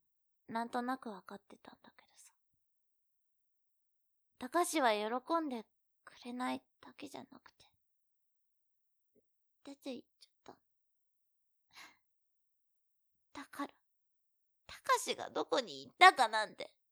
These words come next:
わかんないよ。あたしが教えてほしいくらい。責任、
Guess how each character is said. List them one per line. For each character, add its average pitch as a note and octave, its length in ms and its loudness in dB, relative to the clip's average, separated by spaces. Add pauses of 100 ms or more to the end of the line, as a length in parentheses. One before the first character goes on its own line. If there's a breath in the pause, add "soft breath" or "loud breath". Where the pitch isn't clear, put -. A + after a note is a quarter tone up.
(160)
わ - 80 -20 (140)
か F#5+ 260 -6
ん - 20 -16
な D#2 120 -12
い - 120 -14
よ。 A#4 140 -16 (1000 loud breath)
あ - 100 -20
た B4 160 2
し - 100 -4
が C5 60 6 (260)
教 A#4+ 160 0
え A4+ 40 -4
て A#4 100 -4
ほ A#4+ 160 -6
し - 100 -16 (120)
い - 40 -14
く F#4+ 160 -14
ら A4 100 -16
い。 - 40 -20 (1600)
責 - 460 -12
任、 D#4 300 -10